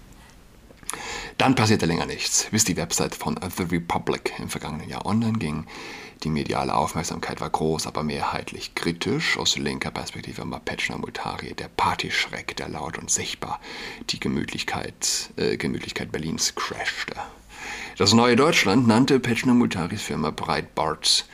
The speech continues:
kleines Brüderchen. Der Spiegel schrieb von einem rechten Portal eine Nachrichtenseite, der Amado-, Amadeo Ama-, Antonio Stiftung schrieb von einem gefährlichen Flirt mit rechtsextremen Narrativen. Auf Twitter suggerierten die üblichen Faktenrechercheure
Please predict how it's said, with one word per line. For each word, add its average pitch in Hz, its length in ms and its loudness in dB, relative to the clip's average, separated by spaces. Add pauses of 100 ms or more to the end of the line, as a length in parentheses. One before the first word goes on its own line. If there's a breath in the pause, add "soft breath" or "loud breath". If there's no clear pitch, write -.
(260 loud breath)
kleines - 380 -4
Brüderchen. - 580 -6
Der 95 80 -2
Spiegel 92 460 0
schrieb 107 260 0
von - 140 -4
einem 95 180 -4
rechten 101 540 -4
Portal - 340 -6
eine 76 220 -8
Nachrichtenseite, 90 640 0 (760 loud breath)
der 76 100 4
Amado-, 92 560 6
Amadeo 98 400 6
Ama-, 92 260 2
Antonio 104 380 6
Stiftung 87 340 0
schrieb 82 220 0
von - 120 -4
einem 69 400 -2
gefährlichen 104 540 2
Flirt 80 540 0 (100)
mit 92 280 -6
rechtsextremen - 1040 -6
Narrativen. - 840 -10 (2750 loud breath)
Auf 113 140 2
Twitter 117 280 6
suggerierten 92 520 2
die 82 100 2
üblichen 87 320 -4
Faktenrechercheure - 1300 -4